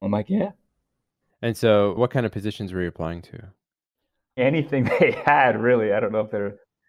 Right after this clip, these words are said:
Speaker 1: I wasn't like, "Okay, I wanna do this." I'm more like, "I just need to get in the field."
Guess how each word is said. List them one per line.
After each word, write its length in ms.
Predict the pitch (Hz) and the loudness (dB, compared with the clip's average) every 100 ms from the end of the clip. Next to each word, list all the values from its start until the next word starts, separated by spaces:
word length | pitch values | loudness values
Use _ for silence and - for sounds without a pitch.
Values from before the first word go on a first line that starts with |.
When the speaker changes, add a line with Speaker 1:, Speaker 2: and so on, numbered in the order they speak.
| _ | _
Speaker 1:
I 80 | 123 | 0
wasn't 300 | 127 135 127 | 4 4 2
like, 240 | 117 113 | -4 -2
"Okay, 240 | 123 120 131 | -4 0 0
I 80 | 113 | 2
wanna 260 | 120 117 | 0 -2
do 140 | 107 113 | -6 -6
this." 160 | 107 | -4
I'm 160 | 110 107 | -4 -4
more 160 | 113 110 | -4 -4
like, 300 | 110 101 - _ _ _ _ - | -4 -6 -10 _ _ _ _ -8
"I 100 | 117 | -4
just 200 | 110 113 | -4 -4
need 120 | 123 | -6
to 60 | 107 | -6
get 160 | 104 104 | -8 -8
in 80 | |
the 100 | 92 | -10
field." 340 | 95 104 87 | -8 -6 -6